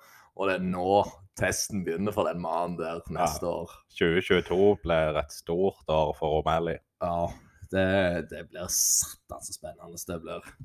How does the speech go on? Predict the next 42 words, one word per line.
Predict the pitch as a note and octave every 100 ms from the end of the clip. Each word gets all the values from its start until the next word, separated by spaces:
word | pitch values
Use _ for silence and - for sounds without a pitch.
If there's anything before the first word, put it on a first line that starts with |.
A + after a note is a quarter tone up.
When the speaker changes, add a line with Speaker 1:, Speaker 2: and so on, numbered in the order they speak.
| - -
Speaker 1:
Uff. | D#3+ - - - - - - - -
Men | C3 F#3 E3+ - - _ _ - - A#2
nok | C#3 D3+ - D#3
om | C#3+
neste | C3 - - D#3
år. | F3 B2+ - -
Eh, | A2 A2 A2+ A2
det, | A#2 A2+
vi | A#2
er | A#2+
fortsatt | B2+ - C#3 C3+
i | A#2+
tjue | A2+ A2+
tjueén. | A#2 A#2+ A2 C3 E3+ E3+ C#3 -
Eh, | G#2 G#2 G2+ G#2
vi | A#2+
skal | - A#2 A2+ A2+ A2+ A2 -
prøve | A#2 G2+
å | A#2+
ha | A#2+
noen | C3 C3+ A#2+
kåringer, | - G#2 E2+ - - A2+ D#3 C#3 -
sånn, | - A2 A2 A2
eh, | G#2 G#2 G2+ - - - _
som | - A2 G#2
vi | G#2+ B2+
ser | C#3+ D#3 D3+ D3+
det. | A2 D2+ D#2+ - -
Altså, | G2 G#2 G2+
det, | G#2 G#2 G2+
det | G#2
er | G#2+
jo | -
så | A2+
mange | A2 F2+ G#2
knockouts | G#2 A2 - C3 - -
og |
så | G#2 G#2+
mange | G2 F#2 G#2+
fight | E2+ G#2 A2+ -
at, | G2 -
eh, | F#2+ F2 E2+ D#2+ D#2 -